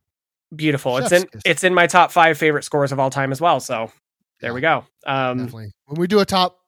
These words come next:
Speaker 2: top ten scores
Speaker 1: So
Speaker 2: list,
Speaker 1: excited.
Speaker 2: I know it's both gonna be, it's gonna be there for both of us. I know it will.
Speaker 1: Oh, for sure. Um,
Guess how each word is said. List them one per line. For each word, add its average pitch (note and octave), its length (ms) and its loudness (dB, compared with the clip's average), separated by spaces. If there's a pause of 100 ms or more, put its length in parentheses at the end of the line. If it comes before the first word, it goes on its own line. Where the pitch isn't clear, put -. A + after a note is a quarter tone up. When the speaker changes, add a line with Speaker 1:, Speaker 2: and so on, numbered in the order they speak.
(240)
Speaker 2:
top D#3+ 280 -4
ten D3+ 300 -4
scores D3 680 -4
Speaker 1:
So B2 200 -6
Speaker 2:
list, D#3 180 -4
Speaker 1:
excited. A#2 400 -6
Speaker 2:
I D3 100 -6
know C#3+ 180 -2
it's C3+ 120 -6
both B2 240 -8
gonna A2 220 -12
be, G#2+ 260 -14 (160)
it's C#3 180 -10
gonna C#3 160 -4
be A#2+ 100 -10
there G#2+ 180 -12
for G#2+ 120 -16
both G2 220 -14
of G2 60 -16
us. G2 140 -16
I G#2 100 -16
know F#2+ 180 -18
it B1 100 -20
will. F#2 180 -20 (200)
Speaker 1:
Oh, C#3+ 200 2
for B2+ 120 -8
sure. A#2 340 -4 (580)
Um, C#3+ 540 2